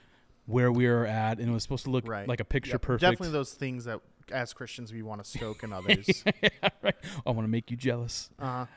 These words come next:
Speaker 2: Yep.
Speaker 1: And then, uh, the Lord humbled me by, uh, you know, basically, well, the weather terrorists started telling me that there were thunderstorms. So
Speaker 2: Sure.
Speaker 1: I re-, went down to the pond, grabbed all my tech stuff, had to bring it up here, and now here we are in the bar, which is fine.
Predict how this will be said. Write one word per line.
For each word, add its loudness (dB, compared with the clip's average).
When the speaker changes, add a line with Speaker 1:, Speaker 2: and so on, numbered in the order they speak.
Speaker 2:
Yep. -2
Speaker 1:
And 4
then, 8
uh, 6
the -2
Lord 6
humbled 4
me 0
by, 0
uh, -2
you -2
know, -2
basically, -2
well, 8
the 6
weather 10
terrorists 0
started 0
telling 0
me 2
that -2
there 0
were -4
thunderstorms. -6
So -2
Speaker 2:
Sure. -6
Speaker 1:
I 8
re-, 6
went 2
down 2
to 2
the 0
pond, 2
grabbed -2
all 2
my 2
tech -4
stuff, 0
had 0
to -2
bring 0
it 0
up -4
here, -2
and -4
now -4
here -2
we -4
are -6
in -8
the -4
bar, -2
which 2
is -10
fine. -2